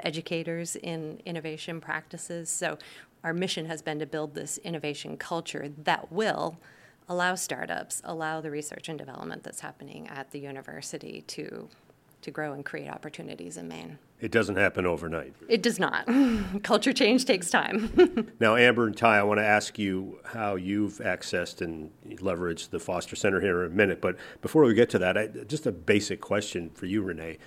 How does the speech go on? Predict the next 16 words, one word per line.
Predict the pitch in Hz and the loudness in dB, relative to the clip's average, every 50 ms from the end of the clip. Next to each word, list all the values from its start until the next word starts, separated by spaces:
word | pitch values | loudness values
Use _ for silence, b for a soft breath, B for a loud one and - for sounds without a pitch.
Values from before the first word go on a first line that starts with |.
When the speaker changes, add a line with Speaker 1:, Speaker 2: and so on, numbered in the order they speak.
| B B B B _ | B B B B _
Speaker 2:
What | - 131 156 170 170 | 4 6 8 10 10
is | 170 170 131 110 | 10 10 8 6
innovation, | 98 104 101 87 - 92 87 85 87 - - 85 85 | 4 2 2 2 0 -2 -4 -4 -4 -4 -6 -6 -6
and | 95 92 90 - | -6 -6 -8 -8
can | - - 117 110 | -6 -2 0 0
you | 110 110 117 110 - | 0 0 0 -2 -6
teach | - - - 143 139 - - - | -2 2 4 4 4 2 0 -4
someone | - - - 123 113 104 101 98 95 92 95 95 | -4 0 2 2 2 2 2 2 0 0 -2 -4
to | 92 - - 87 | -6 -10 -12 -12
be | 78 76 107 110 107 110 117 | -4 0 2 4 4 4 2
innovative | 113 110 107 104 101 87 87 90 90 87 87 90 87 87 - B B B B B B | 2 4 4 4 4 2 0 -2 -2 -2 -2 -2 -4 -6 -8 B B B B B B
and | - 104 98 98 - | 4 4 4 4 4
creative, | - - - 120 104 98 95 92 92 87 92 87 85 85 - - - | 0 0 4 4 6 6 6 4 4 4 2 0 -2 -4 -8 -6 -2
or | 92 95 95 95 95 - | 0 2 2 2 2 2
are | 92 95 | 0 0
you | 92 95 98 101 101 101 98 98 | 0 0 0 -2 -2 -2 -4 -6